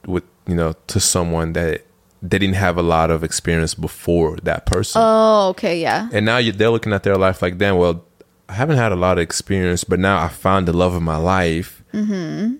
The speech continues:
Speaker 2: So why do you want all that experience? Like, for what, you know?
Speaker 1: I feel like some people just, sometimes they think back, like, "But I haven't,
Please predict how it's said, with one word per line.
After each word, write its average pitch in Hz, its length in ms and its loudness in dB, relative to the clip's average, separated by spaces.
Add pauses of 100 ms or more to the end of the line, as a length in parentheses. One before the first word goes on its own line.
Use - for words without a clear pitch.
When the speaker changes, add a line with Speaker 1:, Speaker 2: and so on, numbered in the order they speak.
Speaker 2:
So 220 200 0
why 214 160 4
do 240 60 0
you 240 80 2
want 214 160 2
all 202 100 2
that 196 120 2
experience? - 720 -6
Like, - 140 -8
for - 160 -8
what, - 340 -6
you 98 80 -6
know? 98 180 -4
Speaker 1:
I 95 80 -2
feel 123 160 0
like 180 140 -2
some 123 320 0
people 113 520 0
just, - 520 -4
sometimes 101 500 0
they 82 100 -2
think 90 320 -4
back, 87 240 -2
like, 80 120 -8 (140)
"But 82 100 -6
I 82 60 -6
haven't, 92 520 -6